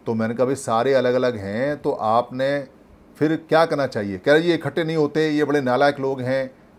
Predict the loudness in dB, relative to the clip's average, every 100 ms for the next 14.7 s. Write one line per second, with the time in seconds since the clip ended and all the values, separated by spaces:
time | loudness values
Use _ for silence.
0 | -6 -4 0 0 0 -4 -10 -10 -6 -4
1 | -4 -2 -2 -2 -4 -6 -8 -12 -10 -10
2 | -4 -4 -4 -8 -8 -8 -14 -20 _ _
3 | -20 _ -2 2 6 4 4 4 4 4
4 | 4 4 4 -2 -2 -2 -6 -2 -2 -2
5 | -6 -4 -2 -2 -6 -14 -20 -20 -20 -20
6 | -20 -20 -8 -4 -2 -2 -4 -4 -4 -6
7 | -12 -20 -20 -20 -2 0 2 6 6 6
8 | -2 -4 -6 -2 2 4 4 2 0 2
9 | 2 0 2 2 0 -2 -4 0 0 0
10 | 4 6 4 0 -2 -2 0 -2 -4 -4
11 | 0 2 2 0 -4 -4 -2 0 2 0
12 | 0 -8 _ -20 -20 -20 -10 4 6 6
13 | 4 4 4 4 4 4 -2 -2 0 -2
14 | 0 -2 -2 -8 -6 -4